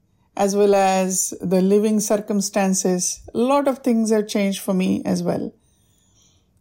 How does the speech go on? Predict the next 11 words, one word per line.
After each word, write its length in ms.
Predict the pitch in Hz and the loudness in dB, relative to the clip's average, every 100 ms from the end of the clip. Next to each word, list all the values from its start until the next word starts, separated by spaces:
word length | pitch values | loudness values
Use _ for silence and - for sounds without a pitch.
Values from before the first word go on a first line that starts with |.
| _ | _
But 200 | 254 247 | -4 -2
throughout 420 | 277 294 320 403 | 0 4 2 2
all 260 | 381 277 254 | 2 2 2
this, 220 | 247 233 | 0 0
what 240 | 240 233 | 2 2
stayed 580 | 226 - 233 226 220 220 | 0 0 2 2 0 -4
consistent 840 | 226 233 233 247 - 233 220 214 - | -2 -2 -2 -4 -2 -2 -2 -4 -4
is 340 | 190 190 185 | -2 -2 -2
my 160 | 196 185 | 0 2
meditation 680 | 190 185 185 196 190 202 | 0 -2 -2 -2 -2 -6
practice. 640 | 185 190 180 _ 165 160 - | -2 -2 -4 _ -10 -10 -16